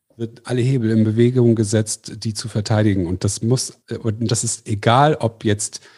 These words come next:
da gerade ein, ob ich als dieses Familienmitglied gerade Streit mit meinem Vater habe, ähm, das, das wird, das, das sticht alles aus, wie bei so einem Kartenspiel, ne? Also, da gibt's doch mal im Quartett, <laughs> gibt's doch mal die Karte, die alles schlägt.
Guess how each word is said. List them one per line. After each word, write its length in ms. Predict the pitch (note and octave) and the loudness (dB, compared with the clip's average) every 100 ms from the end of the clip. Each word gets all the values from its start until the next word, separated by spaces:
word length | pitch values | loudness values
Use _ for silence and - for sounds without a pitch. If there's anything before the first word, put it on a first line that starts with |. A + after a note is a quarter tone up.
| - _ _ | -20 _ _
da 140 | G#2+ | -6
gerade 380 | G#2 G2+ A2 A2 | -2 0 2 2
ein, 360 | G#2+ G#2 - - | 0 -4 -4 -12
ob 160 | A2+ _ | -14 _
ich 220 | A#2+ - | -4 -4
als 380 | G#2+ G#2+ - _ | -4 -4 -6 _
dieses 300 | - A#2 A2 | -4 -2 0
Familienmitglied 680 | A#2+ G#2+ B2+ C3 A2+ A#2 G#2 | 2 4 6 6 4 2 -2
gerade 240 | A2 G#2+ | -2 0
Streit 640 | G2+ - - F2+ A#2 - - _ _ _ | -2 -4 -6 -4 -4 -6 -10 _ _ _
mit 100 | G2+ | -2
meinem 220 | G#2+ G2+ | 0 0
Vater 400 | G2 A#2+ B2+ A#2+ | 0 -2 0 0
habe, 420 | G2+ F#2 F#2+ A2+ D3 - - _ _ _ - | 0 0 2 0 0 -12 -20 _ _ _ 0
ähm, 280 | G#2 G#2+ | 2 2
das, 400 | G#2+ A2 - - - | 0 -2 -4 -8 -4
das 340 | A2+ - G#2+ | -4 -4 -2
wird, 180 | A#2+ A#2 | -2 2
das, 200 | A#2 - | 0 2
das 120 | A#2 | 0
sticht 300 | - D3+ - | 2 2 0
alles 220 | B2+ A#2+ | 0 0
aus, 200 | - C3+ | 2 0
wie 60 | - | 2
bei 120 | A2 | 2
so 80 | G#2+ | 2
einem 100 | G2+ | 2
Kartenspiel, 520 | B2+ C#3+ - - A2 - | 2 0 -2 -10 -12 -4
ne? 160 | B2 | -2
Also, 240 | C#3 A2 G#2+ | 0 0 2
da 160 | G#2+ | 2
gibt's 380 | G#2 G#2+ G#2+ - | 2 -2 -4 -2
doch 100 | A#2+ | 0
mal 160 | A2 G#2+ | 2 2
im 160 | G2+ | 0
Quartett, 500 | - A#2 A2 C#3 - - - | -2 -4 0 -2 -4 -10 -14
<laughs> 100 | - | -8
gibt's 240 | E2+ - | -6 -2
doch 80 | C#3+ | 0
mal 80 | C3+ | 0
die 160 | B2 | -2
Karte, 320 | - B2+ C3+ | -2 -2 0
die 140 | A#2 A#2 | 0 0
alles 260 | C3 C3+ | 2 2
schlägt. 400 | - C#3 B2+ D3+ | 0 2 2 2